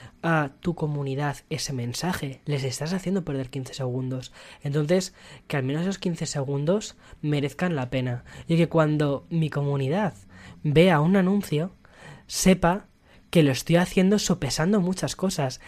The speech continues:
sabiendo que he dicho no a otros muchos porque valoro mucho su atención. ¿Sabes? Eso es, o sea, es un poco como mi código moral. Entonces, em, al principio lo que me sucedía un poco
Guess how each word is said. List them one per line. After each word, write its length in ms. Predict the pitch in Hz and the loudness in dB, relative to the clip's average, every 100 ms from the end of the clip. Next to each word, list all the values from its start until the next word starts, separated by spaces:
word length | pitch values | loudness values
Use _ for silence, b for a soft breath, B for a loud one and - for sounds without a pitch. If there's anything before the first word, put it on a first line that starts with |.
| B | B
sabiendo 840 | - - 139 143 185 226 185 202 B B - | 0 2 4 4 4 6 4 2 B B 0
que 100 | 175 | 4
he 40 | |
dicho 320 | 170 196 - 202 | 4 2 2 4
no 260 | 160 196 | 4 4
a 100 | 170 | 4
otros 320 | 156 165 165 | 2 0 0
muchos 600 | 165 196 202 170 196 - B B B - - | 4 4 4 0 -4 -8 B B B -18 4
porque 420 | 170 147 151 147 | 4 6 4 2
valoro 500 | 156 139 135 143 190 | 0 0 2 4 4
mucho 320 | 175 151 - | 4 2 -2
su 140 | 185 165 | -2 -2
atención. 580 | 139 120 117 135 123 123 _ _ _ b b | -2 -4 -2 -2 -2 -8 _ _ _ b b
¿Sabes? 400 | - 185 143 123 B B | -2 0 0 -2 B B
Eso 140 | - 175 | 2 2
es, 220 | 190 202 - | 2 -2 -4
o 80 | |
sea, 200 | 160 156 | -2 -2
es 160 | 143 - | -2 -4
un 160 | - 170 | -4 -2
poco 280 | 175 185 | 0 -2
como 220 | 175 160 139 | -2 -2 -2
mi 140 | 135 | -2
código 320 | 147 147 151 | 0 0 0
moral. 420 | 139 127 120 123 - _ _ _ _ _ _ - | -2 -2 -4 -8 -12 _ _ _ _ _ _ -2
Entonces, 460 | 170 165 135 123 B B B B | 2 2 0 -4 B B B B
em, 1120 | 175 160 151 143 143 139 135 135 135 135 135 131 | 4 6 6 2 0 -2 -2 -2 -2 -2 -4 -4
al 140 | - 151 | -4 -2
principio 500 | 147 135 190 190 175 | -2 2 2 2 0
lo 80 | 165 | -2
que 80 | |
me 80 | 139 | -6
sucedía 340 | 123 123 131 156 | -6 -6 -2 0
un 100 | 147 | 2
poco 380 | 175 165 160 | 0 0 -2